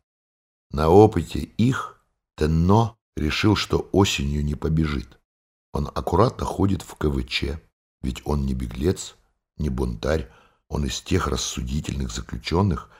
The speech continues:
которые надеются исправиться к концу своего двадцатипятилетнего срока.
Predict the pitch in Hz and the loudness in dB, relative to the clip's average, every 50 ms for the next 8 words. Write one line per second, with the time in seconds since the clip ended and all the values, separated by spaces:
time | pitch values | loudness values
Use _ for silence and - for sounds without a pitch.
0 | _ _ _ _ _ _ - - - - 87 90 98 90 78 71 69 67 73 85 | _ _ _ _ _ _ -12 -12 -6 -2 2 4 4 4 4 2 0 0 0 0
1 | 87 80 - - 64 - - - - - 69 76 92 95 - - - - - - | 0 0 -2 -6 -8 -8 -8 -8 -4 -2 0 2 2 2 0 -2 -8 -10 -12 -14
2 | _ _ _ _ - - 76 71 67 - 82 78 - - 71 71 71 69 67 67 | _ _ _ _ -4 -4 -2 -2 -2 -2 -4 -4 -2 -2 -4 -4 -4 -4 -4 -4
3 | 65 71 71 - - - - - - - - - 78 78 71 65 - 67 67 65 | -4 -4 -4 -6 -6 -14 -14 -14 -16 -10 -4 -2 -2 -2 -2 -4 -6 -8 -8 -6
4 | - - - 71 67 - - - - | -6 -4 -4 -4 -4 -6 -10 -18 -20